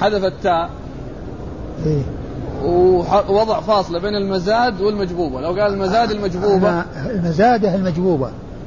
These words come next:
Speaker 2: لأن الواو الظاهر أنها جاءت بدل التاء.
Speaker 1: إيه.
Speaker 2: إيه، الواو جاءت بدل التاء، ومن تحت جاءت على الصواب في الحاشية قوله:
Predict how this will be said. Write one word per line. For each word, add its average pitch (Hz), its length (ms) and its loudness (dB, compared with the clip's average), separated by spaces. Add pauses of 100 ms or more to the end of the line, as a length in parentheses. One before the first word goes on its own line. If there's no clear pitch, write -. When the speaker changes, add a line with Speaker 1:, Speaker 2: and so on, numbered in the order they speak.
Speaker 2:
لأن 190 280 2
الواو 190 340 4
الظاهر 196 280 4
أنها 202 200 0
جاءت 185 260 2
بدل 185 260 2
التاء. 165 360 0 (500)
Speaker 1:
إيه. 151 340 2 (260)
Speaker 2:
إيه، 170 160 0 (120)
الواو 180 420 4 (400)
جاءت 208 240 4
بدل 180 260 2
التاء، 165 340 0 (680)
ومن 196 260 4
تحت 208 260 2 (140)
جاءت 233 320 2
على 214 200 0
الصواب 190 640 0 (600)
في 170 60 2
الحاشية 160 460 2
قوله: 190 500 6